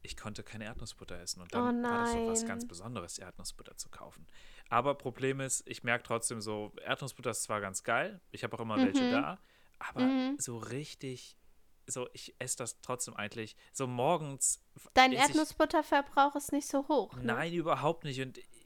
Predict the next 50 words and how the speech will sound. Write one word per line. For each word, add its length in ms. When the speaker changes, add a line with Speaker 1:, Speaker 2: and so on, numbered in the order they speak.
Speaker 1:
genauso 400
wie, 260
guck 140
mal, 160
<clears throat> 260
so 80
Nutella, 460
das 100
hab 80
ich 100
gefühlt, 380
seitdem 260
ich 140
ausgezogen 640
bin, 180
nicht 460
mehr 180
gegessen. 460
So, 100
das 220
ist 100
einfach 200
Speaker 2:
Ernsthaft? 720
Speaker 1:
so, 80
warum? 440
So 200
morgens, 380
ich 40
hab 80
irgendwie 200
keinen 200
Bock, 240
was 220
Süßes 320
dann 160
zu 160
essen. 240
Ich 80
mach 160
dann 120
lieber 240
mir 200
irgendwie 240
einen 140
Spiegelei 420
in 60
der 80
Pfanne 300
oder 160
sowas. 280